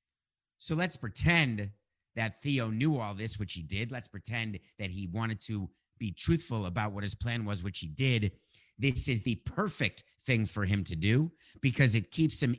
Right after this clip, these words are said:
in the game. It keeps him close to the game, and it broadens his relationships, broadens his horizons. Rob Manfred's not scared. It's a helpful hire.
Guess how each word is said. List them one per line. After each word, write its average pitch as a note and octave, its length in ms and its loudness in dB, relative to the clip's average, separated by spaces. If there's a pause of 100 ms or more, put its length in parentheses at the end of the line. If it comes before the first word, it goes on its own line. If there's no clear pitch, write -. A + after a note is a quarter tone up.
in G3 160 2
the F#3+ 80 4
game. A2+ 460 4 (600)
It C3+ 220 -2
keeps - 340 2
him B2+ 300 6 (500)
close G#3 400 4
to C#3+ 140 0
the G2+ 100 2
game, F2 460 0 (340)
and C3+ 140 -4
it C#3 120 -6 (320)
broadens C3 680 -6 (220)
his G2+ 560 -2 (540)
relationships, F#2 1160 -8 (680)
broadens G2 500 -8
his D2+ 200 -8
horizons. G#2 640 -8 (1040)
Rob B2+ 220 4
Manfred's C3 420 4
not A2 160 2
scared. B2 480 -6 (920)
It's B2 200 -6
a G#2+ 40 -4
helpful A2 460 -8
hire. G2 520 -8